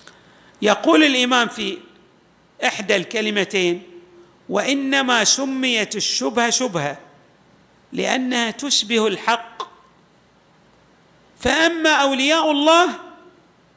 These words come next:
فضياؤهم فيها اليقين ودليلهم سمت الهدى، وأما أعداء الله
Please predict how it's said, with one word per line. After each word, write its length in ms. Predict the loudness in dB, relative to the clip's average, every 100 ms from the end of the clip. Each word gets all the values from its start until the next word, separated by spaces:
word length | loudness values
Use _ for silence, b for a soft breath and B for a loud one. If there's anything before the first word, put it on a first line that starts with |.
| _ _
فضياؤهم 920 | 0 2 2 0 4 4 4 2 0 -4
فيها 360 | -4 -2 0
اليقين 880 | 0 0 0 0 2 2 0 -8 -14 -20 -20 _ _ _ b b b b
ودليلهم 920 | 0 0 2 0 0 0 2 4 2 2
سمت 460 | 0 0 0 -2
الهدى، 560 | -2 2 2 2 2 0 -8 -20 -20 _ _ _ _ _ _ -4
وأما 520 | -2 0 -2 -2 0
أعداء 560 | 2 2 2 2 2 2
الله 520 | 2 4 4 2